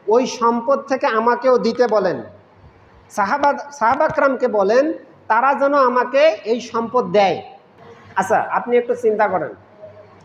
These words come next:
আপনি একটু চিন্তা করেন যে আপনি নেতা হয়ে গেছেন, অথবা আপনি আপনার জায়গায় আছেন, কেউ একজন পিছন থেকে আপনার চাদর ধরে, আপনার টান দিয়ে, আপনার কাঁধ দিয়ে রক্ত বের করে দিছে, আপনি কি করবেন?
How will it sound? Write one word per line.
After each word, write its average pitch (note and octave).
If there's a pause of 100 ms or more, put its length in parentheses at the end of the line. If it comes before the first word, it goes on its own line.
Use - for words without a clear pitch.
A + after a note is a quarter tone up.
(220)
আপনি A3+
একটু A#3
চিন্তা A3
করেন A#3+
যে G#3
আপনি G3+
নেতা G#3+
হয়ে G3+
গেছেন, D#3 (420)
অথবা C#4
আপনি C4
আপনার A#3+
জায়গায় A#3+
আছেন, E3+ (560)
কেউ D4
একজন B3
পিছন D4
থেকে C4
আপনার A#3+ (480)
চাদর A#3
ধরে, A#3+
আপনার - (120)
টান B3
দিয়ে, B3
আপনার A#3
কাঁধ A3+
দিয়ে A3+
রক্ত A3+
বের G#3+
করে F#3+
দিছে, D3
আপনি G#3+
কি G#3
করবেন? F3